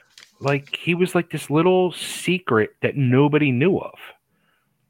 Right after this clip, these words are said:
And he used to train all his guys himself in his apartment.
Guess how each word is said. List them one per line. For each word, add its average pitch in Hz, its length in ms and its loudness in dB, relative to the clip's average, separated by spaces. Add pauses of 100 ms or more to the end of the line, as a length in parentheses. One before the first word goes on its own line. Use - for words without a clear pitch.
(380)
And 135 400 6
he 143 220 -2
used 185 420 0
to 156 480 4 (1800)
train 156 400 0
all 160 220 4
his 185 180 2
guys 95 360 0 (600)
himself 110 500 -2 (440)
in 165 100 8
his 190 140 6
apartment. 175 640 2